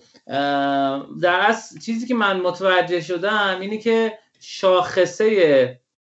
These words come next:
اه، باونس ریت یا حالا ما می‌گیم نرخ به دیوار خوردن، این کاهش پیدا می‌کرد چون مشتری، اه، یوزر می‌رفت اون چیزی که سرچ می‌کرد رو، همون رو می‌دید،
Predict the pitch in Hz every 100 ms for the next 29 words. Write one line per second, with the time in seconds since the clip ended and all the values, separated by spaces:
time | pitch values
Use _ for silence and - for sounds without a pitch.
0 | _ 131 131 131 127 139 165 170 160 -
1 | - 180 202 165 156 151 151 143 147 151
2 | 165 165 165 170 - 156 165 - 165 160
3 | 156 _ _ _ 139 131 139 139 139 -
4 | 143 143 139 - 135 127 _ _ _ _
5 | _ 196 220 170 127 _ _ - 120 -
6 | 170 190 202 226 196 185 170 165 160 151
7 | 151 208 202 175 160 - 170 175 180 147
8 | - _ 139 139 135 131 127 139 156 156
9 | 156 127 156 180 175 - _ _ 180 165
10 | 185 180 165 135 127 156 147 156 151 160
11 | 165 156 135 123 139 - 151 185 226 220
12 | 220 208 202 208 208